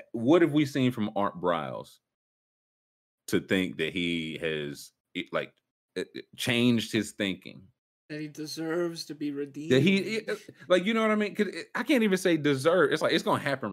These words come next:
Speaker 1: regardless, right? Like, whether we say he deser-, it, it's already happened. He got the gig. Um, and I, if he, I feel like they've already seen this. Like, the storm now go to Hugh Jackson. He's the head coach.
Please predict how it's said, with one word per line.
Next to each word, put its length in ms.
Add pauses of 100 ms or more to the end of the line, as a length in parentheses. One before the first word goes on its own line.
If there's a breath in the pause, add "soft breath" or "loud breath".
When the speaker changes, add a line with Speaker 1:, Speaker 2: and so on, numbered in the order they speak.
Speaker 1:
regardless, 480
right? 180
Like, 140
whether 160
we 100
say 160
he 80
deser-, 300
it, 160
it's 140
already 200
happened. 400
He 60
got 240
the 80
gig. 360 (260)
Um, 460
and 120
I, 60 (1200)
if 160
he, 280 (920)
I 80
feel 180
like 160
they've 160
already 300
seen 280
this. 220
Like, 200
the 60
storm 320
now 200
go 100
to 80
Hugh 160
Jackson. 420
He's 140
the 120
head 220
coach. 260